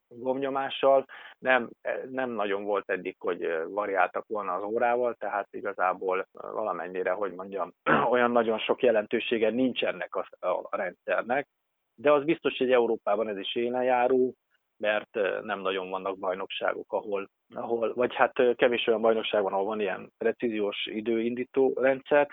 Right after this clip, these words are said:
Aztán izgalmasabb lenne, ab-, abban látok valamiféle jövőt, hát nem tudom, hogy erre lesz-e vala, hogy, hogy mondjuk esetleg bemikrofonozni a, a játékvezetőket, és akkor néha egy-egy ilyen kis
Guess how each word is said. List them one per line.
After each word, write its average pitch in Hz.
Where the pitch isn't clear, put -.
Aztán 151
izgalmasabb 127
lenne, 127
ab-, 123
abban 120
látok 123
valamiféle 107
jövőt, 117
hát 110
nem 113
tudom, 104
hogy 98
erre 101
lesz-e 98
vala, 107
hogy, 113
hogy 110
mondjuk 113
esetleg 110
bemikrofonozni 104
a, 92
a -
játékvezetőket, 120
és -
akkor 113
néha 110
egy-egy 95
ilyen 92
kis -